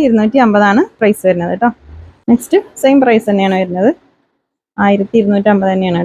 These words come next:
ട്ടോ. അപ്പൊ രണ്ട് മൂന്ന് piece ഒക്കെ എടുക്കുന്നവരാണെങ്കിൽ ഷിപ്പിംഗ് ചാർജ് വെയിറ്റിന് അനുസരിച്ചിട്ട് ഉണ്ടാവും ട്ടോ. രണ്ട് പീസ് ആവുമ്പോ അതിനനുസരിച്ചുള്ള ഷിപ്പിംഗ് ചാർജ് ഉണ്ടാവും. ഓക്കെ,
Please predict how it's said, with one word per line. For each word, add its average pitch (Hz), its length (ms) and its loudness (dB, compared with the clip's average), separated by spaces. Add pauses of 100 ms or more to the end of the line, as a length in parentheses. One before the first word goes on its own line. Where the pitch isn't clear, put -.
ട്ടോ. 202 80 0 (680)
അപ്പൊ 311 240 2
രണ്ട് 240 280 2 (180)
മൂന്ന് 240 240 0
piece 247 180 0
ഒക്കെ 254 120 -2
എടുക്കുന്നവരാണെങ്കിൽ 233 800 2 (420)
ഷിപ്പിംഗ് 226 360 0
ചാർജ് 220 340 0 (380)
വെയിറ്റിന് 254 340 0
അനുസരിച്ചിട്ട് 254 480 0
ഉണ്ടാവും 196 280 2
ട്ടോ. 220 80 2 (100)
രണ്ട് 208 180 -2
പീസ് 247 240 -2
ആവുമ്പോ 233 220 0 (1120)
അതിനനുസരിച്ചുള്ള 269 680 2
ഷിപ്പിംഗ് 233 320 0
ചാർജ് 208 260 2
ഉണ്ടാവും. 196 280 0 (680)
ഓക്കെ, 208 240 -6